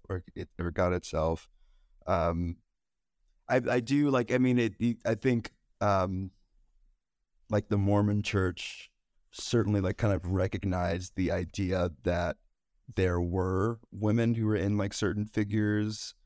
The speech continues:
of some type of power, which is very interesting, right? Like, a lot of Christianity don't even, they don't,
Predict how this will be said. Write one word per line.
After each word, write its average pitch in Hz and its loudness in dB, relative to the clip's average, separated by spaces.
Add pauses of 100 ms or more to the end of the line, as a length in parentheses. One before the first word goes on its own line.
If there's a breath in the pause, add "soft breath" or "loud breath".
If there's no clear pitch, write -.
(260)
of 104 -4
some - 0
type 98 0
of 90 -4
power, 98 2
which 113 0
is 127 -6
very 123 2
interesting, 95 -2
right? 92 -2
Like, 90 -4
a 101 4
lot 98 2
of 101 -2
Christianity 85 -2
don't 87 -2
even, 85 -4
they 98 -2
don't, 85 -2